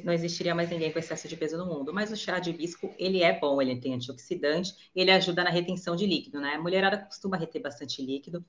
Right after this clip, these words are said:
então é bom tomar sim, mas não com essa expectativa de que ele vai eliminar gordura, porque não vai. Ele vai ajudar a dar aquela desinchada.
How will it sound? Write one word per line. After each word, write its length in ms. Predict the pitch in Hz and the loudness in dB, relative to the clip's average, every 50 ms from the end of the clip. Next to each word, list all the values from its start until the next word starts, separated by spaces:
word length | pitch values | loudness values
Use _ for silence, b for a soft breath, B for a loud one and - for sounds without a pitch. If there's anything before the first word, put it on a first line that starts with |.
| _ _ _ | _ _ _
então 320 | 160 165 - 165 170 170 - - _ | -18 -4 0 0 0 0 -2 -6 _
é 140 | - 170 196 | 2 2 2
bom 340 | 190 - - 151 151 170 165 | 2 0 -2 0 0 0 0
tomar 300 | - 170 165 156 170 185 | -2 -2 0 0 -2 -2
sim, 320 | - - - 143 131 127 B B B B _ | -4 -6 -4 -2 -2 -2 B B B B _
mas 200 | 185 190 190 196 | 2 4 4 6
não 260 | 185 180 190 208 - - | 4 4 4 4 2 2
com 100 | - 214 | 2 2
essa 440 | 208 208 208 - 214 202 208 208 | 2 2 2 4 6 6 8 8
expectativa 840 | 202 202 - 202 190 - - 208 196 - - - 175 180 180 196 185 | 6 4 4 2 2 2 0 -2 -2 0 -2 -2 -2 0 2 2 0
de 100 | 185 190 | 0 0
que 320 | 190 196 196 196 - - - | 0 0 -2 -2 -4 -6 -4
ele 180 | 175 170 175 170 | -2 0 0 4
vai 220 | 170 156 170 180 | 6 6 6 6
eliminar 360 | 175 175 175 170 175 175 170 | 4 2 0 2 0 0 0
gordura, 440 | 160 170 - 165 165 - - 180 185 | 0 0 -2 -2 -4 -6 -6 -6 -6
porque 260 | 185 - - - 180 | -6 -10 -12 -10 -8
não 160 | 170 175 208 | -6 -6 -4
vai. 320 | 226 214 151 123 120 123 - - _ _ _ - | -2 0 0 0 0 -4 -6 -12 _ _ _ -12
Ele 120 | 139 135 | -8 -8
vai 180 | 139 135 - - _ _ | -8 -8 -10 -12 _ _
ajudar 360 | 139 123 - 147 131 135 135 139 139 | -12 -10 -8 -6 -2 -2 -2 -2 -2
a 40 | - | -4
dar 80 | 156 | -6
aquela 260 | 147 - 156 151 151 143 | -6 -4 -6 -4 -4 -4
desinchada. 560 | 139 156 180 196 - - 143 127 123 123 | -4 -6 -6 -6 -6 -6 -6 -6 -6 -8